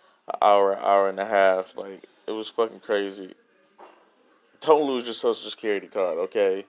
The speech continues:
For everybody out there, <laughs> don't lose your Social Security card, okay?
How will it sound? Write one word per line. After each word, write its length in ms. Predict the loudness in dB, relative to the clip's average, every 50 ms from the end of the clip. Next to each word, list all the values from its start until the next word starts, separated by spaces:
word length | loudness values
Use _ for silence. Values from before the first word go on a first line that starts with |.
| _ _ _ _ _ _ _ _ _ _ _ _ -2
For 80 | 0
everybody 480 | 2 2 2 2 2 4 4 4 4 4
out 240 | 4 4 2 2 0
there, 180 | 0 0 0 -2 -4
<laughs> 40 |
don't 460 | -6 -2 2 2 2 2 0 -4 -8 -8
lose 260 | -8 -8 -8 -8 -8
your 120 | -10 -10
Social 340 | -6 -4 -2 -2 -4 -4 -8
Security 540 | -14 -14 -14 -14 -8 -4 -2 0 0 -2 -4
card, 340 | -2 0 0 2 0 -2 -4
okay? 580 | -8 -8 -4 -2 -2 0 0 0 0 -2 -4